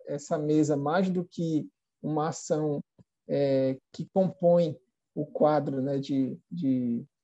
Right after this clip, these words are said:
ações aqui do evento, mais do que isso, ela é um evento,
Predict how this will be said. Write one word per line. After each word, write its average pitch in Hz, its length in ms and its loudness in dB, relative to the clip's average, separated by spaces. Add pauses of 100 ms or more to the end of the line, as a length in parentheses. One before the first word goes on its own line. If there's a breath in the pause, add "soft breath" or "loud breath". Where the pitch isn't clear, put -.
ações 151 460 -2
aqui 143 220 -2
do 143 120 0
evento, 151 480 0
mais 156 320 -2
do 180 80 -4
que 170 220 -6
isso, 190 160 0
ela 160 120 4
é 165 40 2
um 170 100 2
evento, 165 440 0